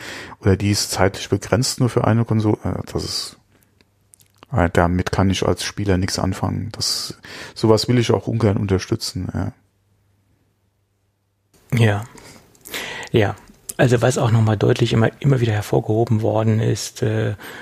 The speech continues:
Speaker 2: dass Apple halt, wie gesagt, auch die Entwickler unterstützen will und da
Speaker 1: Mhm.
Speaker 2: viel, äh, viel, äh, mit, äh, verstärkt mit zusammenarbeiten will, wie die Unterstützung jetzt konkret aussieht. Äh, das, äh, ja,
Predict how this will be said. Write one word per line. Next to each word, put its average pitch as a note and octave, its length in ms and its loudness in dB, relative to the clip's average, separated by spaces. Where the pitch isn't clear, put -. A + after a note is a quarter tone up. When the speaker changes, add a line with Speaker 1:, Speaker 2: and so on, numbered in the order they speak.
Speaker 2:
dass - 220 0
Apple A2 340 0
halt, G2+ 220 -4
wie A#2 40 -8
gesagt, G#2+ 280 -4
auch G#2+ 100 -8
die B2+ 120 -2
Entwickler A2+ 360 0
unterstützen A#2+ 600 -2
will B2 360 4
und A#2 300 0
da A2+ 220 2
Speaker 1:
Mhm. G#2+ 60 -4
Speaker 2:
viel, A#2+ 180 -6
äh, A2+ 220 -2
viel, A#2 540 -2
äh, A2+ 220 -2
mit, - 360 -6
äh, A#2 200 -4
verstärkt - 460 0
mit B2 120 2
zusammenarbeiten A#2+ 680 2
will, A2+ 320 4
wie A#2+ 600 -2
die A#2+ 180 0
Unterstützung A2+ 520 0
jetzt - 140 -6
konkret - 380 0
aussieht. A2 400 2
Äh, A2 300 0
das, - 360 -2
äh, A2 320 0
ja, A#2 220 -8